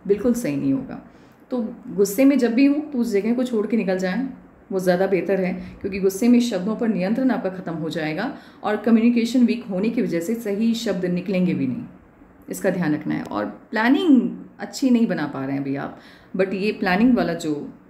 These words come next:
process है ये अच्छा होता हुआ दिख रहा है आपका थर्टी वन से। दिमाग अच्छा है, business minded है,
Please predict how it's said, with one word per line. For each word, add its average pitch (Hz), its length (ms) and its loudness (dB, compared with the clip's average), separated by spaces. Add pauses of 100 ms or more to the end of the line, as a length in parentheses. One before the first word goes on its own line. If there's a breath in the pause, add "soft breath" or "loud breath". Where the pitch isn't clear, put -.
(280)
process 180 400 -4
है 196 240 -4
ये 202 160 0
अच्छा - 320 -2
होता 180 260 0
हुआ 160 100 0
दिख 139 240 -4
रहा 139 120 -4
है 139 140 -2
आपका - 380 -8 (240)
थर्टी - 180 -8
वन - 200 -12
से। - 180 -16 (2000)
दिमाग 240 260 4
अच्छा 220 240 -4
है, 170 220 -8 (120)
business 269 300 2
minded 147 320 -4
है, - 420 -10